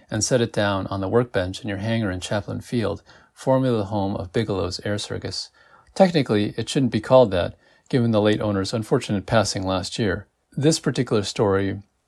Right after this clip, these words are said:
by the way, f-, follows the world of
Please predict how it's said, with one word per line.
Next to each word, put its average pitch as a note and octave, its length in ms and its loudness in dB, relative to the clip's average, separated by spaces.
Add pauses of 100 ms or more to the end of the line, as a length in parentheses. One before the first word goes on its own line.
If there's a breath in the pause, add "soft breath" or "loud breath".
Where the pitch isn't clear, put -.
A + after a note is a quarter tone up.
(200)
by G#2+ 140 4
the G2+ 80 0
way, G2 140 2
f-, G#2+ 140 -8 (300 soft breath)
follows C3+ 640 6
the G2+ 400 2 (880)
world B2+ 540 6
of G2+ 480 0